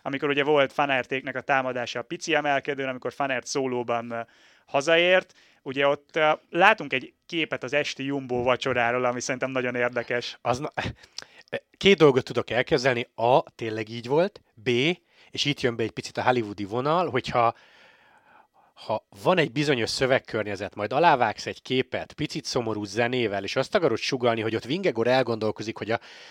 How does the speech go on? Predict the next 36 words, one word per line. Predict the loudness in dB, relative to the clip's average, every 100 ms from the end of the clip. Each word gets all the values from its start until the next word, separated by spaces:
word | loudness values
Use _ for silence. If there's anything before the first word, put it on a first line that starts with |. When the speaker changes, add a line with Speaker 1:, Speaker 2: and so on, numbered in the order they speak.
| -10
Speaker 2:
saját | -6 -4 -4
csapattársam | -6 -6 -6 -6 -6 -6 -6
leszakított, | -6 -6 -8 -8 -10 -10
és | -8 -4
nem | -2
bízok | -2 -4 -2
elég, | -2 -2 -2
akkor | -2 0 2
gondolhatod | 2 4 2 2 -2
ezt. | -4 -4 -12 -2
Én | 6
nem | 6
vagyok | 8 4
benne | 4 0 0
biztos, | -4 -4 -4
hogy | -2
nem | -4
tudom, | -4 6
a |
feles-, | 8 8 2
vagy | -4 2
a |
barátnőjével | 4 4 2 -2 -2
beszélt, | -2 -4 -4 -4
azt | -4
azon, | -4 -4 -8 -12 -16 0
azon | 4 4 6
gondolkozott, | 6 8 8 8 8
csak | 8
jól | 10 12
vette | 10 6
ki | 0 4
magát | 4 4 2
az | 2
a | 0
snit. | -2 -4 -4